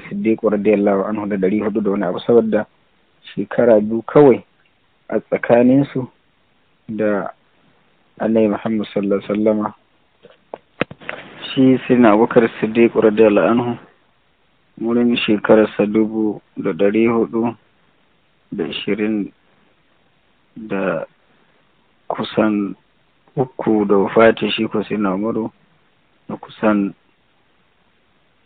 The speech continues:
dubu da ɗari huɗu da kusan goma sha uku da wafati.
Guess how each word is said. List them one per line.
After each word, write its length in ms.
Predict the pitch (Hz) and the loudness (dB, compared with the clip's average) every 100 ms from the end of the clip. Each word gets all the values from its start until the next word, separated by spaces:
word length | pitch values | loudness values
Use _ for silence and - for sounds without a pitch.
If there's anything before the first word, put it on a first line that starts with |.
| _ _ _ _ _ _ | _ _ _ _ _ _
dubu 380 | 151 120 117 117 | -2 0 2 4
da 80 | 107 | 4
ɗari 320 | 104 107 117 | 4 2 2
huɗu 460 | 117 113 113 117 104 _ _ _ _ _ _ _ - | 0 -2 -4 -8 -10 _ _ _ _ _ _ _ -14
da 80 | 104 | -12
kusan 460 | - - 107 107 | -12 -6 -4 -4
goma 280 | 107 110 107 | -2 0 0
sha 200 | 107 101 | 0 0
uku 280 | 90 - - | 0 -4 -6
da 100 | 104 | -4
wafati. 580 | 95 - 107 104 107 | -4 0 0 0 -8